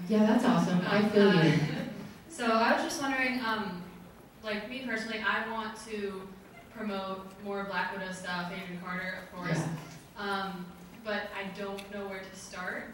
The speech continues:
Speaker 2: Like,
Speaker 1: Mm-hmm.
Speaker 2: I don't wanna be s-, another person just sitting on Tumblr reblogging gifs of amazing Agent Carter moments.
Speaker 1: Mm-hmm.
Speaker 2: But, um, like, what can I do? Like, I like writing, I like drawing, but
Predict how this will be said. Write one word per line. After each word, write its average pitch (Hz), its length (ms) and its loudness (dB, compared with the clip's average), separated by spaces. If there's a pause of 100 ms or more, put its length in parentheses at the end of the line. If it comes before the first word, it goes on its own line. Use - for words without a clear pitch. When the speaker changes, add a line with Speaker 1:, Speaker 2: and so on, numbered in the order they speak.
(120)
Speaker 2:
Like, 190 200 2
Speaker 1:
Mm-hmm. 160 160 -2
Speaker 2:
I - 80 -2
don't 240 100 -4
wanna 214 160 -4
be 214 180 -4 (220)
s-, - 200 -16
another 202 260 -4
person 202 280 -8
just 190 200 -10
sitting 196 200 -8
on 180 120 -6
Tumblr 180 300 -8
reblogging 175 580 -4
gifs 175 260 -8
of 180 140 -6 (420)
amazing 196 500 -6
Agent 185 280 -8
Carter 180 240 -6
moments. 196 380 -8 (300)
Speaker 1:
Mm-hmm. 208 200 -2
Speaker 2:
But, 190 100 0 (140)
um, - 300 0 (280)
like, 190 200 -4 (200)
what 226 160 -4 (280)
can 208 180 -8
I 196 160 -4
do? 196 100 -2 (100)
Like, - 40 -4
I - 20 -6 (200)
like 175 180 -10
writing, 220 320 -8
I 190 40 -10
like 180 200 -8
drawing, 196 380 -8
but - 80 -4